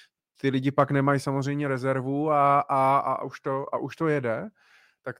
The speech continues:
to jako, to máš pravdu. Napadá mě, napadá mě ještě jedna věc a to je,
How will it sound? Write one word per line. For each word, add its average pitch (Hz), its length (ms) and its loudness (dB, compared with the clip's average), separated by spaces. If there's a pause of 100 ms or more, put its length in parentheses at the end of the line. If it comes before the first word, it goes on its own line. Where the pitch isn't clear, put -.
to 143 100 0
jako, 143 260 0
to 143 160 -8
máš 160 240 -2
pravdu. 120 440 -6
Napadá 165 380 -2
mě, 175 360 -6 (280)
napadá 143 360 -4
mě 156 180 -6
ještě 151 240 -8
jedna 147 260 -4
věc 131 400 -4 (120)
a 135 100 -4
to 131 320 -10
je, 139 680 -4